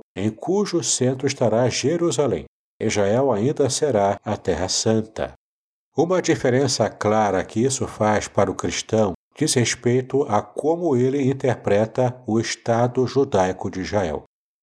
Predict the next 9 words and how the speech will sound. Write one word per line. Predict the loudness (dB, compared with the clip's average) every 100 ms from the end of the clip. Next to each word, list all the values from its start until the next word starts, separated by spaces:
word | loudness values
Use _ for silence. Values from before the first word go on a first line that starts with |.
| _ _ -4
O | -2
Estado | 0 0 2 2 2
atual | 0 2 2 4 2 0
é | 0 0
decorrência | 0 0 0 0 0 0 0 -2
de | 0
um | 2
afluxo | 2 0 -2 -2 -2 -6 -6
colossal | -4 0 0 0 0 2 2